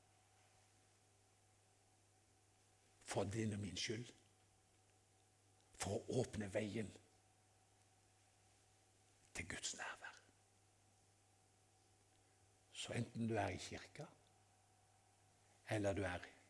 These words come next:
hjemme, eller du er på jobb, jeg er med deg. Jeg er med deg. Er det stort?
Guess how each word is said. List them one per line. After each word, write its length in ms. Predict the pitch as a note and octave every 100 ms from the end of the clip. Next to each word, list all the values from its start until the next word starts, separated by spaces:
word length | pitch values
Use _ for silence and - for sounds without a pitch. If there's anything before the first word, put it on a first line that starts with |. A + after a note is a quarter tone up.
| -
hjemme, 420 | F2 D#2 E2 A2 - - - - - - - - - - - - -
eller 220 | G#2 F#2
du 60 |
er 100 | E2+ -
på 100 | F2
jobb, 400 | F#2+ B2+ - - - - - - - - - - - - - - - - - -
jeg 200 | - E2+
er 140 | - -
med 200 | - -
deg. 140 | - - - - - - - - - - - - - - - - - - - - - - - - - -
Jeg 180 | - - -
er 80 | -
med 160 | - -
deg. 160 | - - - - - - - - - - - - - -
Er 140 | A#2 B2+
det 80 | D3
stort? 420 | F#3+ F#3+ - -